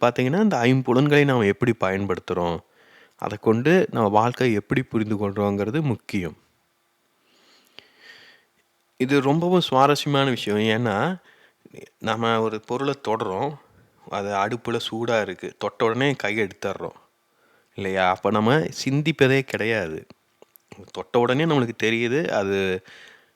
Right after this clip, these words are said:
சூடா இருக்கு அப்படின்னு நமக்கு தெரியுது, உடனே நம்ம எடுத்துடுறோம். இப்ப நம்மளுக்கு முதுகு இருக்கு, முதுக நம்ம பார்த்தது கிடையாது. முதுகு இருக்குன்னு நம்மளுக்கு எப்படி தெரியுது? முதுகுல அரிச்சா எப்படி கை தானா அதை போய்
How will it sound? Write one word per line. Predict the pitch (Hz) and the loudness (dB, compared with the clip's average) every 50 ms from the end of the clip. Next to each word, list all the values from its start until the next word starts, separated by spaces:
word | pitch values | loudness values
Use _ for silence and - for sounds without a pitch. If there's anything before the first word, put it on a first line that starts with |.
| _ - - | _ -8 -4
சூடா | 113 113 113 110 107 | -2 0 2 2 0
இருக்கு | 104 98 90 - 107 104 98 90 | 0 -2 -4 -4 -4 -2 -2 -2
அப்படின்னு | 101 107 107 113 107 | -2 -2 -2 0 0
நமக்கு | 101 98 92 95 - 95 95 | -2 -2 -4 -4 -4 -2 -2
தெரியுது, | 104 110 | 0 0
உடனே | 127 120 110 104 117 123 131 139 | -2 -2 -2 -2 0 2 2 2
நம்ம | 135 123 110 95 | 2 0 0 -2
எடுத்துடுறோம். | 92 92 95 - - 95 90 82 80 85 87 _ _ _ _ _ _ _ _ _ _ _ _ _ _ _ _ _ _ _ _ _ _ | -2 -4 -4 -6 -8 -8 -8 -8 -10 -10 -12 _ _ _ _ _ _ _ _ _ _ _ _ _ _ _ _ _ _ _ _ _ _
இப்ப | - - 120 127 | -16 -8 -6 -2
நம்மளுக்கு | 123 120 117 117 113 120 113 | 0 0 0 0 0 0 0
முதுகு | 113 120 123 135 160 156 - 156 123 | 2 2 2 0 -2 -4 -2 0 0
இருக்கு, | 117 107 104 92 - - 87 98 101 - - - - _ _ _ _ _ _ _ - - | 2 0 0 -4 -4 -4 -4 -4 -4 -6 -14 -20 -20 _ _ _ _ _ _ _ -10 -4
முதுக | 120 127 135 147 139 143 151 143 143 143 139 135 - - | -2 -2 -2 -2 0 2 2 2 2 0 -2 -4 -10 -6
நம்ம | 110 113 113 110 | -2 0 0 0
பார்த்தது | 107 - 107 107 123 - - 123 117 110 | 0 0 -2 -2 -2 0 0 -2 -2 0
கிடையாது. | - 95 92 95 98 92 87 82 82 82 - - _ _ _ _ _ _ _ _ _ - - - _ _ - | -4 -6 -6 -4 -4 -4 -4 -4 -6 -10 -12 -16 _ _ _ _ _ _ _ _ _ -20 -20 -20 _ _ -6
முதுகு | 120 123 139 143 147 135 | -4 -2 0 0 0 0
இருக்குன்னு | 135 131 127 - 139 135 135 120 | 0 0 -2 0 2 4 4 4
நம்மளுக்கு | 120 110 104 | 4 2 0
எப்படி | - 107 104 - 123 127 120 - 107 | 0 -2 -2 0 -2 -4 -2 0 -2
தெரியுது? | 101 101 107 104 98 85 87 90 98 - _ _ _ _ _ _ _ - - - _ _ _ - - | 0 0 0 -2 -2 -2 -4 -4 -4 -6 _ _ _ _ _ _ _ -20 -20 -20 _ _ _ -2 2
முதுகுல | 110 123 127 135 143 143 139 139 131 | 4 6 6 6 8 8 8 8 6
அரிச்சா | 113 107 110 120 120 - - 123 123 135 139 - - | 6 4 4 2 0 0 0 2 2 2 0 -2 -2
எப்படி | 110 110 - - 139 139 | -4 -6 -4 -4 -6 -6
கை | - - 110 110 127 139 143 147 135 127 - - - - - - _ _ _ - | -2 -2 -2 0 0 0 0 2 2 0 0 -4 -8 -20 -20 -20 _ _ _ -2
தானா | - 101 104 110 120 127 131 135 127 | 2 4 6 6 6 6 6 6 8
அதை | 117 107 104 | 8 6 6
போய் | - - 110 113 110 | 6 8 6 6 6